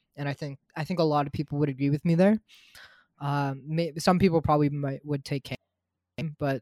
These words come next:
I think Malkin's the better player and he's the more valuable player, and that's why I have Byfield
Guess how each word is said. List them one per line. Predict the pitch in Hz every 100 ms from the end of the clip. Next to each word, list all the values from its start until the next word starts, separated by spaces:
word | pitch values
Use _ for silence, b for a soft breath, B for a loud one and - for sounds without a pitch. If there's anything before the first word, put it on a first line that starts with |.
| _
I | 165 151
think | - 147 - -
Malkin's | 147 139 151
the | 143
better | 143 139
player | - 139 143
and | 139 143
he's | 135
the | 147
more | 147
valuable | 139 139 143 131
player, | 131 135 143
and | 151 139
that's | 135 -
why | 131
I | 135
have | 131 131 131
Byfield | 127 131 151 139